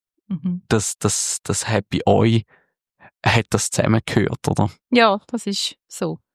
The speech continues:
Speaker 1: Das hat wirklich zusammengehört.
Speaker 2: Was findest du so, ist, ist am spürbarsten, wo da, wo da fehlt? Ist es wirklich auch die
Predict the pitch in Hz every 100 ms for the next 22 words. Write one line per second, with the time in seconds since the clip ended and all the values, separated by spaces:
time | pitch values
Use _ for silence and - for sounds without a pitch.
0 | _ 220 - 208 - 196 - 202 - 180
1 | 185 190 - 185 190 _ - - _ _
2 | _ _ _ - 117 - 135 135 131 120
3 | - - - - 120 117 107 - - 113
4 | 131 131 127 131 131 - 123 120 123 123
5 | 120 - 113 117 - - - 117 110 -
6 | - 113 101 - 120 - - 107 107 -
7 | -